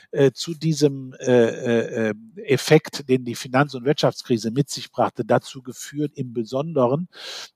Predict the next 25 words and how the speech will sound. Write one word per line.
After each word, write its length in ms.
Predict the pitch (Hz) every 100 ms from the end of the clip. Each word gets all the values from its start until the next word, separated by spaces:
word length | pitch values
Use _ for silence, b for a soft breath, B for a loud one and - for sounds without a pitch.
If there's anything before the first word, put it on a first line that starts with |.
| -
dass, 380 | 127 - -
äh, 560 | - 135 127 120 127 120
äh, 60 | -
es 400 | 139 - - 120 _
zu 160 | -
dieser 340 | 127 131 135 113
Wel-, 200 | 123 131 _
Delle, 400 | 135 151 156 139 B B _
wovon 320 | 113 - 131
Sie 160 | 123 131
eben 140 | 123
gesprochen 500 | 117 - 117 107 107
haben, 200 | 104 107
gekommen 440 | 104 - 110 87 _
sind. 400 | - - - B B B B B -
Heute, 680 | 127 165 226 - 247 196 -
äh, 160 | 180 185
ist 280 | 196 -
es 180 | 185 -
so, 220 | 190 185
dass 380 | 175 151 151 -
wir 340 | 151 147 139 135
natürlich 540 | 135 - 190 180 165
den 240 | 147 127
Bildungstrend 840 | 123 165 175 160 - - 143 135